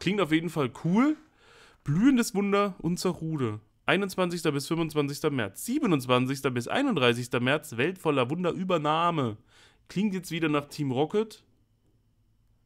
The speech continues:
Da wird wohl auch Crypto Mewtwo mit dabei sein, beziehungsweise steht unten nochmal dreißigster und einunddreißigster März. Crypto Mewtwo kehrt zurück. Sechs bis einundzwanzig Uhr.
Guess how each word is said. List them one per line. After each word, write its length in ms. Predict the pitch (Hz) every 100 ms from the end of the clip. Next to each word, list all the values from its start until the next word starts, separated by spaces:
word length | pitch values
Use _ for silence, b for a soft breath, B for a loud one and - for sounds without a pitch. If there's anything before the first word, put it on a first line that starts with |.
| _
Da 480 | 110 107 139 196 180
wird 180 | 185 170
wohl 140 | 175
auch 280 | 139 139 -
Crypto 380 | - 160 175 151
Mewtwo 540 | 135 202 302 165 135
mit 240 | 120 127 135
dabei 400 | 117 110 120 185
sein, 240 | 175 151
beziehungsweise 540 | 139 123 143 135 123
steht 180 | 123 127
unten 260 | 117 135 117
nochmal 360 | 151 - 135
dreißigster 720 | 131 113 117 156 147 - 131 -
und 220 | 170 -
einunddreißigster 800 | 127 160 147 113 113 117 - 110
März. 340 | 110 123 -
Crypto 380 | - 139 151 127
Mewtwo 400 | 113 120 139 127
kehrt 280 | 120 123 131
zurück. 360 | 117 101 131 139 B B
Sechs 400 | - 151 190 -
bis 180 | 160 135
einundzwanzig 680 | 123 143 135 127 120 117 113
Uhr. 240 | 143 123